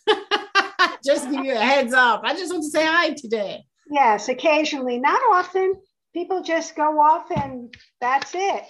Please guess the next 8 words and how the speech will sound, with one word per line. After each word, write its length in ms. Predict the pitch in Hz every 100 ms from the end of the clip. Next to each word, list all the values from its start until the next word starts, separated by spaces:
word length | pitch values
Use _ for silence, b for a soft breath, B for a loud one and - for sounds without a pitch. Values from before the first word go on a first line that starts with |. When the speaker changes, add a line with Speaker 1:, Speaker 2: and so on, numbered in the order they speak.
| -
Speaker 2:
Or 380 | 277 277 269 262 B _
usually 800 | 233 240 415 508 466 277 269 220 -
I 300 | 240 320 494 392
like 260 | 254 233
to 120 | - 233
check 360 | - 240 226 240
in 420 | 214 196 175 175 _ _ _ _ 247
and 260 | 247 233